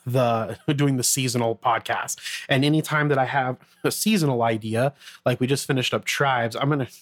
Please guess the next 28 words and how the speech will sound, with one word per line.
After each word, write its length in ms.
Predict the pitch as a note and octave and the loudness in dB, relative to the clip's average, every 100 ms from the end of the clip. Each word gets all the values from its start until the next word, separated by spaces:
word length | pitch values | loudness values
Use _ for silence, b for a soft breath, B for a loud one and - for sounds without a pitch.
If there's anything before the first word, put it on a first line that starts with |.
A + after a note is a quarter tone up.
| - | -6
change 580 | - - F3 F3 D#3+ B2+ | -2 2 2 2 0 0
that 360 | A#2+ A#2 A#2+ - _ _ - | 0 0 -4 -6 _ _ -2
to 280 | - C3+ C3 | 2 2 2
a, 380 | C3 A#2 A2+ A#2 | 2 2 0 0
um, 540 | A#2 A2+ G#2 F#2+ G2 - - - B B B B B B B B B B B B | 0 0 -2 -6 -16 -18 -18 -18 B B B B B B B B B B B B
<sighs> 300 | B B - | B B 0
change 320 | - F#3 D#3 | 2 4 4
that 240 | D#3 D3 | 2 2
to 340 | - - D#3+ D3 | 0 2 4 4
a, 300 | C3+ C3+ B2 | 2 2 2
uh, 840 | A#2 A2 A2 G#2+ G2 F2 C#2+ C#2+ | 2 0 -4 -8 -10 -10 -12 -16
series 720 | - - - F3 B2 A#2 A#2+ | -4 0 2 2 0 -4 -10
based, 500 | B2+ B2 A2+ C3 - | -2 -2 0 -4 -2
uh, 220 | A#2+ E2+ - | -2 -2 -4
a 60 | |
bunch 300 | C3 C3 A#2 | -2 -2 -2
of 80 | A2+ | -4
the 140 | A#2 A#2 | -2 -2
episodes. 580 | - G#2+ - - - B B B | -2 -4 -2 -4 -8 B B B
So 120 | D#3 | 2
there'll 120 | D3+ | 2
be, 140 | C#3+ D3 | 2 0
like, 180 | A#2+ | 0
series, 640 | - - E3+ C#3+ A2+ A2+ A#2 A2+ A2 - - | 0 0 2 0 -2 -6 -4 -4 -6 -8 -6
serieses 840 | - A#2+ A#2+ E3 E3+ F#3+ G3 F#3+ | -2 0 2 0 2 0 0 -2
instead 480 | D3 C3+ - D3 C3+ | 0 0 2 2 2
<laughs> 240 | C3 - D#3 | 0 0 2
of 320 | C3 A#2 | 2 0